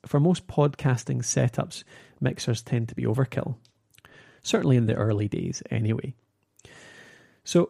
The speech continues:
essentially, if you want the best quality, but to pla-, but you plan to only record from your desk using a mic stand with a very quiet environment, then a condenser microphone could be great for you. It can get really good, um, extra quality, richness to your voice using that microphone.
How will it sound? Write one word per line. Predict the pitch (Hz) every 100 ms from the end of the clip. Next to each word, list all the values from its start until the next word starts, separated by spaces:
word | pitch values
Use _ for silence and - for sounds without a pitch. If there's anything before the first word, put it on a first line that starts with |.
| -
essentially, | - 214 214 190 139
if | 156
you |
want | 196
the | 156
best | 135 117
quality, | - 151 156 - 117 120 -
but | - _ _
to | - -
pla-, | - 143 139 147
but | 139 143 -
you | 175 135
plan | - 147 135 123
to | 160
only | 196 143 165 160
record | 135 - 123
from | - 117
your | 110
desk | 131 110 107 -
using | 123 113
a | 110
mic | 127
stand | - 143 135 131
with | 107
a | 107
very | 131 156
quiet | - - 139 131
environment, | 117 117 120 131 123 113 -
then | 117
a |
condenser | 117 139 165 -
microphone | 131 127 - 117
could | 113
be | 120
great | - 113 -
for | 135
you. | 120
It | - - -
can | -
get | 135 143
really | 123 113 127 131
good, | 117 127 107 113 -
um, | 113 -
extra | 117 - -
quality, | - - 117 120 127 127 120
richness | 107 113 - - 117 -
to | -
your | 113
voice | 107 113 117 117 -
using | 127 110 120 120
that | 113 -
microphone. | 113 117 120 -